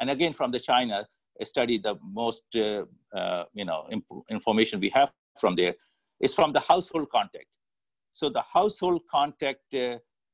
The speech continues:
in the early stages of the disease was about ten percent in China. Later on, it was in other part of the world, like in Italy and Spain, and even in the United States, it was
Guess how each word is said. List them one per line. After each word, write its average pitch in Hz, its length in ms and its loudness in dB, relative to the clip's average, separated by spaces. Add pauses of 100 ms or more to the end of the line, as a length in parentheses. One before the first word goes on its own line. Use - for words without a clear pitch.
in 127 120 -6
the 127 120 -6 (100)
early 175 320 2
stages 135 600 -4
of 117 140 -6 (140)
the 110 120 -2
disease 107 480 -4
was 107 240 -2
about 101 240 0 (100)
ten 165 200 -2
percent 113 340 -4
in 95 80 -10
China. 85 320 -6 (280)
Later 151 380 4
on, 131 300 4 (260)
it 131 160 -10
was 107 180 -4 (300)
in 113 120 -6
other 123 320 0
part 127 280 2
of 113 80 -4
the 120 80 -2
world, 113 240 -2
like 98 160 -6 (100)
in 92 300 -10
Italy 117 420 0
and 90 160 -4
Spain, 107 640 -4 (140)
and 87 300 -8
even 110 160 4
in 98 100 0
the 92 60 -2
United 92 220 4
States, 131 360 4
it - 180 -12
was 110 160 4